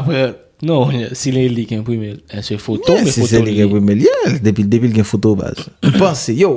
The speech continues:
Speaker 2: wè la w a fè m pale tan
Speaker 1: Mwen
Speaker 2: konm si
Speaker 1: jè
Speaker 2: on ek ki
Speaker 1: teknolojik.
Speaker 2: pro, tan konm on ek konm si
Speaker 1: Mwen jè
Speaker 2: ki
Speaker 1: teknolojik.
Speaker 2: <laughs> Nah, ou bon. So, nan sans sa, mwen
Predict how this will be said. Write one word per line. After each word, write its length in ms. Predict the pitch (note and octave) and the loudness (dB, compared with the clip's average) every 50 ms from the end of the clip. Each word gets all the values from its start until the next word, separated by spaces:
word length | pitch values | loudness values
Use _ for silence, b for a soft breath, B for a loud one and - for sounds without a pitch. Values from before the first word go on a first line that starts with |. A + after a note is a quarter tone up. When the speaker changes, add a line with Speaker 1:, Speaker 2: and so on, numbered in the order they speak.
| C3 | 2
Speaker 2:
wè 120 | F3 G3+ G#3 G#3+ | 2 2 2 2
la 80 | G#3+ | 2
w 80 | G3+ F#3 | 2 2
a 40 | F#3 | 2
fè 80 | - E3+ | 0 -4
m 80 | D#3+ E3+ | -2 0
pale 240 | D3+ D3 D3 C#3+ | 0 2 2 2
tan 160 | B2+ C3 A#2+ A#2+ | 2 0 0 0
Speaker 1:
Mwen 80 | - | 0
Speaker 2:
konm 120 | D3 C3+ C3 | 0 0 2
si 80 | C#3+ | 2
Speaker 1:
jè 40 | C#3 | 2
Speaker 2:
on 80 | C3+ B2+ | 2 2
ek 80 | B2 | 0
ki 80 | C#3 C#3 | -2 -4
Speaker 1:
teknolojik. 580 | C3 D#3 D#3+ D#3+ D#3 D#3+ D#3+ E3+ G3 G3+ F#3+ F#3 | -2 0 0 2 4 4 4 4 4 4 2 2
Speaker 2:
pro, 400 | E3 C3 - - - - - - | 0 -2 -4 -10 -20 -18 -14 -12
tan 120 | - - | -8 -2
konm 80 | - E3 | 0 2
on 100 | E3 E3 | 2 2
ek 80 | D3+ D#3 | 2 0
konm 80 | E3 | 0
si 80 | D#3 D#3 | 2 2
Speaker 1:
Mwen 120 | D#3 D3 | 2 2
jè 140 | D#3 E3 E3 F3+ | 4 2 2 2
Speaker 2:
ki 80 | G3+ - F#3 | 2 0 -2
Speaker 1:
teknolojik. 680 | - - G3+ G3+ G3 G3 F#3+ F#3+ F#3+ B3 C4 B3+ F3+ E3 C#4 - - G#3 F3 | 0 0 0 2 4 4 4 2 2 0 0 2 2 2 2 2 2 0 -2
Speaker 2:
<laughs> 320 | - - - - - - G#2 | -2 -6 -14 -12 -6 -2 0
Nah, 320 | G2 F2+ F2 E2+ D#2+ E2 - | 0 2 0 -2 -4 -6 -4
ou 120 | - G#2 A#2 A#2+ | -4 0 2 4
bon. 240 | B2+ B2+ C#3 D#3+ - B B B B B B B B B | 4 2 2 0 -4 B B B B B B B B B
So, 160 | - D#3 D#3 D#3 D3+ - - - - B B B B B B B B _ _ _ _ _ _ _ _ _ _ _ _ - - - - - | 2 4 4 4 2 0 -4 -14 -20 B B B B B B B B _ _ _ _ _ _ _ _ _ _ _ _ -20 -20 -12 -6 -4
nan 80 | B2 | -2
sans 160 | B2 - D#3+ | 0 0 0
sa, 220 | D3 - C#3 B2 B2 | 0 2 0 0 2
mwen 80 | A#2+ | 2